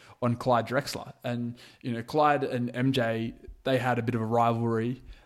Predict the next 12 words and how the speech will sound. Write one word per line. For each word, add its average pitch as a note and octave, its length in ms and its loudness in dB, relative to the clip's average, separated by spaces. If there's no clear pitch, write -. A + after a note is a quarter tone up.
um, A2 320 -6
throughout A#2 480 -4
th-, A#2 160 -8
their A2+ 180 -2
careers. A2+ 680 -6
Uh, A2 440 -6
M C3 200 0
J A#2+ 180 2
was A#2+ 180 2
always, A2+ 580 4
you A#2 100 -4
know, A2 300 -4